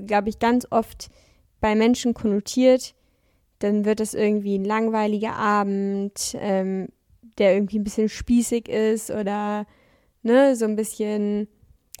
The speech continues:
eingestaubt. Und ich glaub, das ist halt auch immer ein bisschen das Problem, dass Leute die Erwartungshaltung haben,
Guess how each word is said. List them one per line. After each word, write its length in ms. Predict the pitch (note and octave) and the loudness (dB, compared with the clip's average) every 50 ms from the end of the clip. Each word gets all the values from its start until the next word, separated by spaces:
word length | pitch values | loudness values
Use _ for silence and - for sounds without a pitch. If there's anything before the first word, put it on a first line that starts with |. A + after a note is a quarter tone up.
| _ | _
eingestaubt. 840 | - A3 A3+ A3+ A3 G#3 - - - A#3 A3 G#3+ G#3 G3+ G#3 - - | 2 2 4 4 4 2 0 -4 -4 -2 0 2 2 0 0 -2 -2
Und 80 | A3 | -2
ich 140 | A3 G#3 - | -2 -2 0
glaub, 200 | G#3+ G#3 G#3 - | 0 -2 0 0
das 140 | A3 A3+ A#3 | 0 -2 -2
ist 180 | A#3 A3+ - | -2 -4 -4
halt 180 | A3+ A3 - - | -6 -6 -4 -2
auch 160 | A3 A3 G#3 | -4 -4 -2
immer 140 | G#3+ G3+ G3 | -2 -2 -2
ein 100 | G3 G3 | -2 -2
bisschen 240 | G3 G3+ - - G3 | -4 -6 -6 -6 -6
das 160 | F#3 F#3 - | -6 -6 -8
Problem, 640 | - - - G3+ F#3+ G3+ G#3 G#3+ G#3+ G3+ F#3+ G3+ - | -10 -16 -16 -14 -10 -6 -4 -4 -2 -2 -4 -4 -4
dass 200 | - G#3 - - | -6 -6 -4 -2
Leute 260 | G#3+ G#3+ G#3+ A#3 G#3 | 0 0 0 -2 -4
die 80 | G#3 - | -4 -2
Erwartungshaltung 1080 | A3+ A3 G#3+ A3 A3 A3 - A3+ A3+ A3 - - A3 A3 A3 A3 - A3+ A3 G#3+ G3 | -2 -2 0 0 -2 -2 -2 -2 -2 -2 -4 -4 -4 -2 -2 -2 -2 -2 -4 -4 -2
haben, 440 | G#3+ G#3 G#3 G#3 G#3 G#3 G#3 G#3+ G#3 | -4 -4 -2 -2 -2 -2 -2 -4 -6